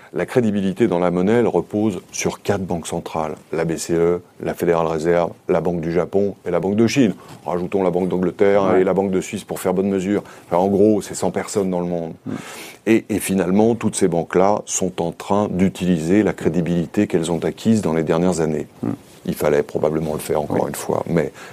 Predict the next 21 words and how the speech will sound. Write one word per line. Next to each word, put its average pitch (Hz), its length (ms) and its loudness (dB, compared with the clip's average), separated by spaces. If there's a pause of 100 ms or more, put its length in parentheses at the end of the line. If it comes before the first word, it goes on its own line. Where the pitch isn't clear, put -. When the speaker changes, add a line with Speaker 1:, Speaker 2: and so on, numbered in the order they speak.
Speaker 1:
mais 87 60 2
attention, 185 560 2 (320)
la 196 100 4
crédibilité, 131 640 4
on 208 160 6
ne 123 60 6
l'a 117 100 4
pas 208 140 -2
en 226 160 2
stock - 340 0
infini. 82 460 -2
Speaker 2:
Mm. 80 40 -6 (220)
Speaker 1:
C'est 131 140 0
exactement 185 420 0
comme 170 160 -2
la 143 80 4
lumière 143 240 0
électrique. 262 540 -2 (420)
Euh, 110 340 2
vous 127 140 2
l'avez, 139 460 2